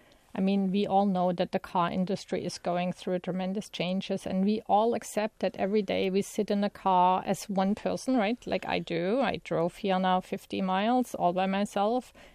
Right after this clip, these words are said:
and the car, my car has four or five seats. So there are also a lot of these things that we simply accept over time.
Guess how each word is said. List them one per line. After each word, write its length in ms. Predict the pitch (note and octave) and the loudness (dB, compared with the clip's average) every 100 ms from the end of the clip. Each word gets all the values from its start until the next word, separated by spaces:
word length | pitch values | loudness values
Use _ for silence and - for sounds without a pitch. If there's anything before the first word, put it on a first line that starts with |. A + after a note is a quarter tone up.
| - | 0
and 140 | G#3+ | 2
the 60 | A3 | 2
car, 280 | - G#3+ G3+ | 2 0 4
my 200 | G3+ A3 | 2 2
car 320 | - G#3 G3+ | 0 0 2
has 240 | G#3+ G#3 | 0 -2
four 240 | - - F#3 | -6 -2 -2
or 40 | |
five 340 | - - F#3 - | -2 -4 -4 -4
seats. 640 | - A#3+ E3 - - - - - - _ | -6 -4 -6 -8 -20 -20 -20 -20 -20 _
So 200 | - A#3 | 6 8
there 120 | A#3 | 10
are 60 | - | 8
also 280 | C4 - | 4 4
a 40 | C4 | 2
lot 220 | A3+ B3+ | 4 2
of 100 | - | 0
these 220 | C4 B3+ | -2 -2
things 360 | - A#3+ A3+ - | 2 4 4 4
that 160 | A3 G3 | 0 2
we 240 | G3+ G#3+ | 2 2
simply 460 | G#3+ - G#3+ - G#3 | 2 2 2 0 -6
accept 480 | - - G3+ G#3 - | -8 -4 -4 -4 -2
over 260 | F#3+ F#3 | -2 -2
time. 560 | - - B3+ F#3 F3 | -8 -2 0 0 -2